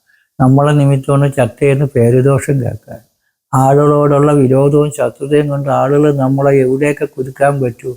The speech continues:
അവിടെയൊക്കെ കുരുക്കാൻ അധികാരികളുടെ വിരോധം. നമ്മളൊരു ഉദ്യോഗസ്ഥനാണെങ്കിൽ നിയമ നടപടികൾ, സ്ഥാനമാനങ്ങൾ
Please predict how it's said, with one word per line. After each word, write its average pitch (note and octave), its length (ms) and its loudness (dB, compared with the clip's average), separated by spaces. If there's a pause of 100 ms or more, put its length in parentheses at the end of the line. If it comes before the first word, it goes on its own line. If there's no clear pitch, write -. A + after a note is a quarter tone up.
(480)
അവിടെയൊക്കെ C#3 500 2
കുരുക്കാൻ B2+ 560 -8 (520)
അധികാരികളുടെ C#3+ 840 2
വിരോധം. B2 520 -4
നമ്മളൊരു C#3 380 -2
ഉദ്യോഗസ്ഥനാണെങ്കിൽ C#3 880 0 (100)
നിയമ C3+ 320 0
നടപടികൾ, C3 580 0 (320)
സ്ഥാനമാനങ്ങൾ D3 960 2